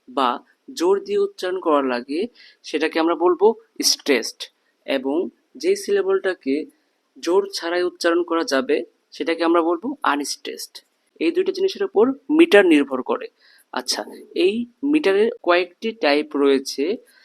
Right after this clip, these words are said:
সেগুলোর মধ্যে একটি কমন টাইপ হচ্ছে আয়াম্বিক মিটার। এই আয়াম্বিক মিটারের কিছু কন্ডিশন রয়েছে, সেগুলো হচ্ছে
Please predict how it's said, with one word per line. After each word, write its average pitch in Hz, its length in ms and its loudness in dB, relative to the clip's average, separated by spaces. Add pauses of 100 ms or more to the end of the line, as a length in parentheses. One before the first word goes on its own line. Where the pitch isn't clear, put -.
(240)
সেগুলোর 180 380 -2
মধ্যে 208 260 -2
একটি 208 220 0 (140)
কমন 185 360 -2
টাইপ 165 340 2
হচ্ছে 151 480 2 (300)
আয়াম্বিক 190 640 0
মিটার। 120 340 -2 (720)
এই 208 220 0 (120)
আয়াম্বিক 185 680 -2 (100)
মিটারের 143 640 -2
কিছু 165 200 -12 (120)
কন্ডিশন 143 580 -2
রয়েছে, 127 440 -8 (500)
সেগুলো 190 360 -4
হচ্ছে 196 500 -2